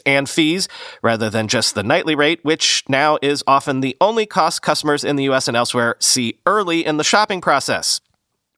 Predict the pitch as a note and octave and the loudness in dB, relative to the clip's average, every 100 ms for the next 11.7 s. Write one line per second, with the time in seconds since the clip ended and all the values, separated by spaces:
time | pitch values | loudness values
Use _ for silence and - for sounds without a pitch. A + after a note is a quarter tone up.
0 | B2 D3+ E3 D#3+ D3+ E3 E3+ D#3+ - D#3 | 2 2 2 0 2 0 2 0 2 2
1 | D#3+ - D#3+ E3+ E3 F#3 E3+ - D#3 D3 | 0 0 -2 0 0 0 0 2 0 2
2 | D#3 C#3+ C#3+ C#3 C3 C#3 C3+ A#2+ B2 B2 | 0 0 -2 -2 -2 0 2 2 0 2
3 | D#3 F#3+ - - A#2+ C#3 F3+ D#3+ E3 E3+ | 0 0 0 0 0 0 0 0 0 0
4 | - - C3 B2 A#2+ A#2 A#2 F#3+ F3+ E3 | 0 0 0 -2 -2 -2 0 2 2 2
5 | D#3 - D3 D3+ C#3+ D3 - C#3 D3 C3 | -2 -2 0 0 0 0 0 0 -2 0
6 | C3 C3+ F3 G3+ - F3 C3 - - - | -2 -2 -2 0 2 0 0 -4 -14 -20
7 | - - A2+ - A2 B2 - A2 - A2 | -20 -4 -2 0 0 0 0 -2 0 0
8 | F#2 - C#3+ B2 - - - - D3 F3+ | 0 0 0 0 -4 -14 -18 -4 0 2
9 | A3+ A3 G#3+ G#3+ G3+ F3+ - G#3 C#3 - | 4 4 2 2 0 0 0 2 0 -4
10 | _ C3 C#3 F3 - G3 E3+ E3 F#3 D#3+ | _ -2 2 2 0 -2 -2 2 2 4
11 | F3 F3+ C#3+ B2+ C3 G#2 E2 | 4 4 0 -2 0 0 -4